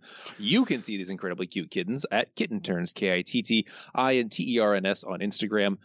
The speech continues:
and you can see their incredibly messy faces, which somehow get messy constantly, despite me constantly cleaning them. But kittens, man.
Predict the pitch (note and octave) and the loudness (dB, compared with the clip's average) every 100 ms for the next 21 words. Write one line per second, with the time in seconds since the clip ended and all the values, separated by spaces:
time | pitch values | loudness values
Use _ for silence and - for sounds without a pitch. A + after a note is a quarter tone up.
0 | - - - G2 F2+ F2+ G2 F2+ G2+ F#2 | -16 -18 -2 2 2 2 0 -2 0 0
1 | F2 - F2+ - C#3+ B2+ A2+ - A2 G#2+ | -2 -6 -6 0 2 4 2 0 0 0
2 | F#2+ G2+ F#2 F2+ G#2 F#2+ F#2 F#2+ F2 - | 0 -2 -4 -2 -2 -2 -2 -4 -6 -8
3 | - - A#3 F#3 G2+ A#2 - G#2 F#2 F#2 | -8 0 0 2 -2 -2 -2 -2 -2 -4
4 | E2+ - E2 - C3+ C#3 C#3 A3 G#3 _ | -6 -8 -8 -2 0 0 0 0 -2 _
5 | - C#3+ B2+ B2 F#2+ - - A#2 D#3 - | -16 -14 -10 -10 -10 -4 -2 -2 -4 -6
6 | F#2+ F#2 | -4 -4